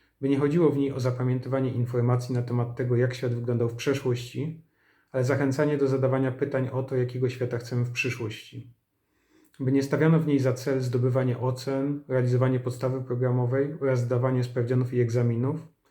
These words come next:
lecz podążanie za wszystkim tym, co budzi entuzjazm młodych ludzi i czyni ich szczęśliwymi. By obdarzano w niej młodych ludzi należnymi im prawami i pozwalano na współdecydowanie o tym, jakiej chcą edukacji,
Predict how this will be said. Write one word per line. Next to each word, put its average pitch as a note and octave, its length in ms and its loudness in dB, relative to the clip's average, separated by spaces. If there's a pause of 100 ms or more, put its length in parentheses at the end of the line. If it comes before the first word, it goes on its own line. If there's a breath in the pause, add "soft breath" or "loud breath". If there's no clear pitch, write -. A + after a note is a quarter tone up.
(360 soft breath)
lecz B2 120 -6
podążanie C#3+ 500 2
za C#3 100 2
wszystkim D3+ 440 -2
tym, D#3+ 400 0
co C#3 120 -4
budzi B2+ 260 0
entuzjazm C#3 500 2
młodych C3+ 340 -2
ludzi C#3 500 -4 (440 soft breath)
i C#3+ 100 -6
czyni C#3+ 320 4
ich C3 80 -4
szczęśliwymi. A#2+ 800 -4 (840 soft breath)
By C#3+ 80 0
obdarzano D3+ 440 4
w D#3+ 60 2
niej D#3 100 4
młodych C#3+ 300 0
ludzi C#3+ 220 -2
należnymi C#3 480 4
im C3 160 2
prawami C3 640 2
i - 40 -8
pozwalano C3 520 0
na B2+ 100 0
współdecydowanie C3 920 -2
o C3 100 -4
tym, B2+ 180 0
jakiej C3 260 0
chcą B2 240 -4
edukacji, B2 800 -4